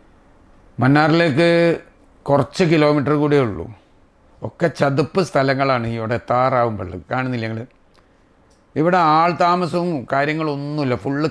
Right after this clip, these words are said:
കാലിയായ ചളിസ്ഥലമാണ്. ഇതുപോലത്തെ സ്ഥലത്താണ് പണ്ട് എൽ ടി ടിക്കാർ ശരിക്കും ഒളിച്ചു നിന്നിട്ട് മിലിറ്ററിക്ക് കിട്ടാതെ ഇരുന്നതെന്ന് പറയപ്പെട്ടിട്ടുണ്ട്. കാട്ടിലെ പോലെ തന്നെ ഇവിടെയും ഇവർ ഒളിച്ചിരുന്ന് രക്ഷപ്പെട്ട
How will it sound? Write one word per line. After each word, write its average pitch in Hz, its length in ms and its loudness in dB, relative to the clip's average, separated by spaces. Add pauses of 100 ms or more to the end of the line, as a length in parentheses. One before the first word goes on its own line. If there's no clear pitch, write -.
(140)
കാലിയായ 143 500 0 (140)
ചളിസ്ഥലമാണ്. 113 600 -6 (960)
ഇതുപോലത്തെ 190 480 0
സ്ഥലത്താണ് 147 540 -2 (340)
പണ്ട് 135 260 -6 (100)
എൽ 131 100 -2 (140)
ടി 156 80 -2 (100)
ടിക്കാർ 151 300 -4 (120)
ശരിക്കും 131 520 -6 (200)
ഒളിച്ചു 123 280 -6
നിന്നിട്ട് 131 360 -8
മിലിറ്ററിക്ക് 123 400 -8 (240)
കിട്ടാതെ 123 460 -4
ഇരുന്നതെന്ന് 117 400 -10
പറയപ്പെട്ടിട്ടുണ്ട്. 101 600 -10 (100)
കാട്ടിലെ 117 360 -2
പോലെ 139 240 -2
തന്നെ 143 180 -4 (460)
ഇവിടെയും 139 320 0
ഇവർ 131 120 0 (300)
ഒളിച്ചിരുന്ന് 131 520 -4 (140)
രക്ഷപ്പെട്ട 123 380 -6